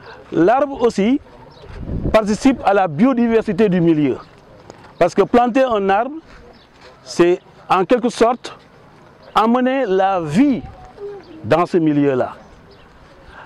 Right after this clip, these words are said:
L'arbre participe aussi à la réduction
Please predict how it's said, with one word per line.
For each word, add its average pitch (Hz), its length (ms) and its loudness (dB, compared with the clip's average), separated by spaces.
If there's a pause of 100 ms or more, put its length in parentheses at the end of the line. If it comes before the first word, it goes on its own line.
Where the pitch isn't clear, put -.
(160)
L'arbre 269 560 2 (1000)
participe 214 500 2
aussi 240 440 2
à 165 80 2
la 170 100 4
réduction 247 680 0